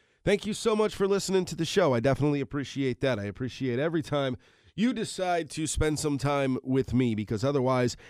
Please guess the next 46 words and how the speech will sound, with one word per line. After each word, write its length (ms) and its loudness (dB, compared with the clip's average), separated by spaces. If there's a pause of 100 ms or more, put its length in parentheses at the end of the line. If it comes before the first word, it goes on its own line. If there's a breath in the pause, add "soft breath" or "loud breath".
if 160 -2
nobody 260 6
listens 420 6
to 100 6
the 80 6
show, 440 4 (200 loud breath)
it's 160 0
just 240 4
me 220 8
sitting 320 2
in 100 8
a 40 8
room 340 4
saying 380 4
words 320 4
and 180 0
getting 280 6
things 460 2
off 280 2
my 160 4
chest, 400 -2
which 160 4
is 140 2
also 460 4 (440 loud breath)
not 240 6
a 60 4
bad 300 4
thing. 240 2
My 140 -2
podcast 560 -2
is 80 -6
kind 220 0
of 80 -4
a 20 -2
bit 160 0
of 80 2
therapy 420 6
for 160 0
me, 220 0
is, 220 -6
i-, 40 -8
if 320 -2
you 120 -2
will. 240 -2
So, 340 -2
um, 380 -2